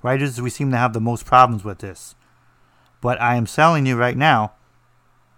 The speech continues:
it doesn't, I know <laughs> it might sound, like, really simple, and it sounds simplistic and sounds corny.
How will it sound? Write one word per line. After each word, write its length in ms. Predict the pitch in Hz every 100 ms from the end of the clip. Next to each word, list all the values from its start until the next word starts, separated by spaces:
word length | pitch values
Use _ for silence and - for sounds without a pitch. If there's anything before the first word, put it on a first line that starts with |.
| _ -
it 160 | 117 -
doesn't, 460 | 147 135 151 - - _ -
I 60 |
know 200 | 127 160
<laughs> 60 | 269
it 40 |
might 240 | 170 170 -
sound, 320 | 180 165 151
like, 180 | 139 -
really 300 | 143 147 131
simple, 480 | - 160 143 139
and 100 | 135
it 80 | 120
sounds 420 | - 147 139 123
simplistic 760 | - 139 - 180 185 - 175 165
and 140 | 147 131 - - -
sounds 400 | - 165 151 127
corny. 640 | - - 202 180 175 175